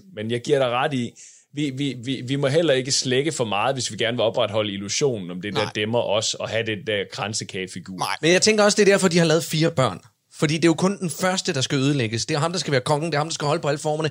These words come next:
Speaker 2: Mm.
Speaker 3: Og alle de andre, de kan jo godt være helt almindelige.
Speaker 2: Ja, selvfølgelig.
Speaker 3: For Isabella
Speaker 1: Det
Speaker 3: er jo længere nede i rækken,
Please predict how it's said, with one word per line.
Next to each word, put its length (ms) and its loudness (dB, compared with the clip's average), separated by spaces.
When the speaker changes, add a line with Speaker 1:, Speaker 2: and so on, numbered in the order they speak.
Speaker 2:
Mm. 240 0
Speaker 3:
Og 80 0
alle 100 0
de 100 2
andre, 180 0
de 60 -4
kan 100 -2
jo 80 -4
godt 220 2
være 120 2
helt 180 2
almindelige. 540 -2
Speaker 2:
Ja, 60 -8
selvfølgelig. 340 -6
Speaker 3:
For 60 0
Isabella 420 2
Speaker 1:
Det 80 -2
Speaker 3:
er 120 2
jo 80 6
længere 240 0
nede 160 0
i 20 -2
rækken, 420 -4